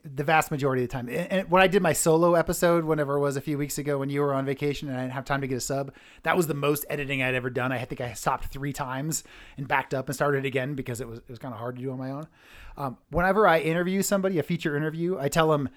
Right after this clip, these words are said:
"Listen, making mistakes and, like, even f-, like, verbal flubs is a good thing. It's a humanizing thing. It, it makes everyone, you know, feel like you're not part of a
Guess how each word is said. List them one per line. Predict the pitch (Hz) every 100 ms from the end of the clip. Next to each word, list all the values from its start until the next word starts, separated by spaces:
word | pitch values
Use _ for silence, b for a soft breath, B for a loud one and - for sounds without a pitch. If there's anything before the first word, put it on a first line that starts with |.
| b -
"Listen, | 151 160 127 113 _ 151
making | 165 165 196
mistakes | 160 - 143 151 165 -
and, | - 139
like, | 127 120 _ _
even | 156 180 147
f-, | - -
like, | 131 104
verbal | 110 135 147 139
flubs | - 131 135 196 208 - b b
is | - 151
a |
good | 113 147 131
thing. | 117 95 95 95
It's | 135
a | 123
humanizing | 135 175 151 127 120 120
thing. | 131 110 107 98
It, | 143 -
it | 143
makes | 127 151
everyone, | 165 151 143 135 123
you |
know, | 135
feel | 135 156
like | 139 135
you're |
not | 143 139 -
part | 147 143
of | 131
a | 123